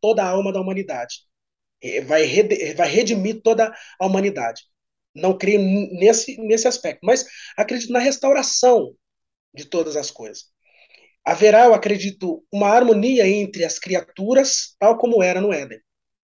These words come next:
Nesse lugar, todo o sofrimento cessará,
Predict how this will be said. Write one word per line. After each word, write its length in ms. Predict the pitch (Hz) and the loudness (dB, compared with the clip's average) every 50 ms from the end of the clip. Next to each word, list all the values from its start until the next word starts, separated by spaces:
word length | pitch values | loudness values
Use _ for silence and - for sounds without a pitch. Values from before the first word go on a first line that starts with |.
| _ _ _ _ _ _ _ _ _ _ _ - | _ _ _ _ _ _ _ _ _ _ _ -8
Nesse 400 | 147 180 240 302 330 - - 254 | -2 0 0 0 0 0 -2 -2
lugar, 440 | 220 190 - 185 208 226 214 226 - | -4 -2 0 2 2 2 2 0 0
todo 220 | - 220 247 285 277 | 2 2 2 2 0
o 20 | |
sofrimento 640 | - - 233 226 - 214 190 170 175 180 180 175 160 | -4 -4 -6 -6 -6 -10 -8 -8 -8 -8 -10 -10 -10
cessará, 600 | - - 156 - - 143 131 135 143 151 165 | -10 -6 -6 -6 -6 -6 -6 -8 -8 -8 -10